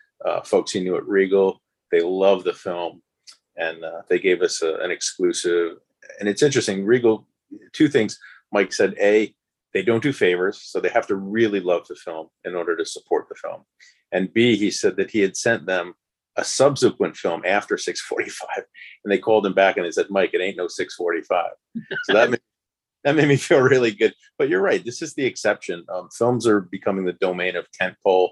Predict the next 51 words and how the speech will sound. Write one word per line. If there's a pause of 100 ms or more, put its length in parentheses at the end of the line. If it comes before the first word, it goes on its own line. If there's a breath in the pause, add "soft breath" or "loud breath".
(440)
giant
comic
book
movies,
and,
and
it's
very
hard
for
films
like
six
forty-five,
almost
impossible. (500)
Uh,
so
I
feel
like
we've
been
invited
to
the
World
Series,
and (440)
we've
got
a
little
bat,
and
our,
our
job
is
to
try
to
make
it, (180)
uh,
a
little
bit
bigger
a
bat.